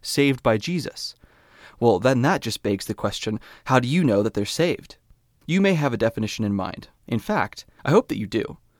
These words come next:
If you don't have any thoughts on the matter, take a second and just consider it. If I came up to you on the street and asked you, "Hey, man," or <laughs> if you're not a man,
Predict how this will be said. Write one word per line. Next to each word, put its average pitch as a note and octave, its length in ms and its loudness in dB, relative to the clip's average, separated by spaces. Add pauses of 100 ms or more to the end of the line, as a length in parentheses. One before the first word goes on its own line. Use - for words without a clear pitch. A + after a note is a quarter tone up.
(300)
If - 160 -6
you D#3+ 60 0
don't D#3 160 6
have F3+ 160 0
any F#3 100 0
thoughts A2+ 300 0
on - 20 0
the G#2 60 0
matter, G#2 300 -2
take - 260 -4
a C#3+ 40 -2
second G#2+ 380 -4
and G#2 160 -6
just - 180 -4
consider - 480 -6
it. - 120 -10 (440)
If - 160 0
I D3 120 6
came F#3+ 260 0
up F3 140 -6
to - 100 -8
you B2 160 -2
on C3+ 80 2
the D3+ 80 -2
street - 380 -6
and A#2 100 0
asked G2+ 340 -4
you, G#2+ 200 0 (560)
"Hey, C4 120 6
man," A2+ 260 2 (360)
or - 240 -2
<laughs> - 880 -8
if - 140 -14
you're G#2+ 100 -4
not G#2+ 140 -6
a - 20 -8
man, G#2+ 220 -8